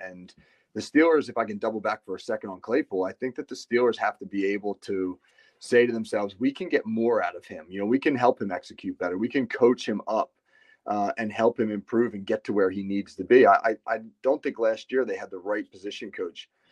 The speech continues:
for the young group of receivers that they had. Uh, I just think that, that Ike Hilliard wasn't demanding enough, and you can kinda see in all the pre-snap penalties and kind of sloppy play that they had, that they needed somebody who's a little bit more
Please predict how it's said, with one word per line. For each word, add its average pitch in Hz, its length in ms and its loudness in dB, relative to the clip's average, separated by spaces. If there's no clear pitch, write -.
for 117 160 -2
the 104 120 -4
young 110 260 -2
group 107 220 -6
of 98 100 -12
receivers 98 480 -4
that - 160 -8
they 85 100 -4
had. 85 340 -4
Uh, 98 240 -2
I 107 120 0
just 120 180 -10
think 123 200 0
that, 110 260 0
that 107 160 -2
Ike 107 180 -4
Hilliard 113 340 0
wasn't 104 300 -4
demanding 104 480 -4
enough, 107 380 -6
and 95 100 -16
you 101 60 -14
can 104 160 -16
kinda 110 240 -4
see 123 400 0
in 113 160 0
all 113 140 6
the 110 80 -2
pre-snap 120 560 2
penalties 110 460 -2
and 110 200 -12
kind 107 160 -8
of 101 60 -10
sloppy 110 360 -2
play 104 280 -6
that 104 160 -6
they 95 160 -2
had, 95 400 -4
that 90 180 -6
they 107 80 -8
needed 123 280 -2
somebody 104 320 0
who's 107 240 -6
a 104 40 -6
little 110 220 0
bit 104 180 -2
more 101 420 -4